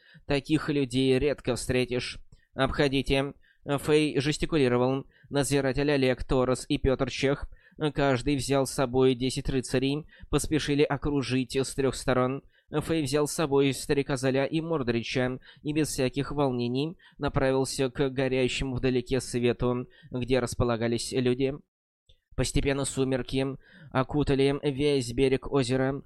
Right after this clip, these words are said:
У каменного леса на берегу озера с треском горели факелы, откуда вылетали искры. Две группы людей стояли друг напротив друга и холо-, в холодном лесу.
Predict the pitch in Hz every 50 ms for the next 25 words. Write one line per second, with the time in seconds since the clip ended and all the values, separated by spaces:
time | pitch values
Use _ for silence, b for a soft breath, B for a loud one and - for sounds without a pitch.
0 | - _ - 131 131 - 143 131 135 131 147 151 151 143 135 131 120 - - 139
1 | 135 131 135 135 135 123 135 143 - 143 139 131 120 123 131 135 135 127 - -
2 | 143 135 - 139 131 131 127 - - - 135 135 123 131 127 123 123 120 123 123
3 | 120 - 160 151 139 - - 120 110 113 117 123 127 - B B B B B 123
4 | 123 - - 131 127 123 123 127 131 131 127 - 127 120 123 127 131 - 143 123
5 | - - - 131 127 131 131 139 - B B B 147 B 123 113 120 120 131 135
6 | 135 135 139 - - 143 131 139 131 120 - - - 123 135 143 131 147 139 143
7 | 135 123 127 131 131 - - - 131 123 120 127 127 127 127 131 135 131 131 127
8 | 117 - 135 127 - 123 127 123 135 123 123 123 123 123 117 123 127 127 - 143
9 | - - 127 123 120 123 123 123 117 101 - - 131 123 123 127 123 120 120 123
10 | 120 123 123 120 - - 123 123 131 135